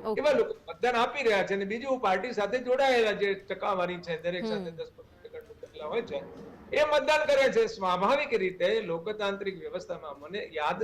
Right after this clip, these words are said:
Speaker 2: છે કે ઇમરજન્સીમાં, ઇમરજન્સી ઇન્દિરાજીએ ત્યારે લગાવી હતી ને, એ પછી ચૂંટણી આવી હતી અને આ ચૂંટણીમાં એલિસ બ્રિજમાં મારું એ વખતે નિવાસ પણ ત્યાં જ હતું. એલિસ બ્રિજમાં બાર થી પંદર ટકા મતદાનથી ક્યારે વધારે મતદાન થતું, થતું નહોતું.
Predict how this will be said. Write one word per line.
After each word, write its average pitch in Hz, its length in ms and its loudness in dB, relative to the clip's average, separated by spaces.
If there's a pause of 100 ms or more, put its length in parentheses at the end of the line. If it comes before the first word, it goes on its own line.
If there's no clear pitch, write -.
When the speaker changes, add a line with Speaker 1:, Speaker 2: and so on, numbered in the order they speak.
Speaker 2:
છે 147 180 -10
કે 165 120 -12
ઇમરજન્સીમાં, 165 960 -10 (440)
ઇમરજન્સી 202 440 0
ઇન્દિરાજીએ 202 580 2
ત્યારે 196 220 -2
લગાવી 220 340 2
હતી 185 160 -2
ને, 151 80 -6
એ 135 240 -6
પછી 190 280 -12
ચૂંટણી 190 460 -2
આવી 151 220 -2
હતી - 140 -18 (520)
અને 175 160 0
આ 226 240 4
ચૂંટણીમાં 196 720 2
એલિસ 214 400 4
બ્રિજમાં 226 580 2
મારું 190 300 4
એ 196 40 4
વખતે 196 260 -4
નિવાસ 196 380 0
પણ 185 160 -8
ત્યાં 175 240 -2
જ 151 40 -8
હતું. - 220 -16 (420)
એલિસ 233 340 4
બ્રિજમાં 233 560 4
બાર 262 280 4
થી 311 60 0
પંદર 294 280 0
ટકા 294 260 2
મતદાનથી 269 500 2
ક્યારે 277 360 4
વધારે 247 240 4
મતદાન 254 340 2
થતું, 214 420 -6 (400)
થતું 208 320 -2
નહોતું. 247 280 -4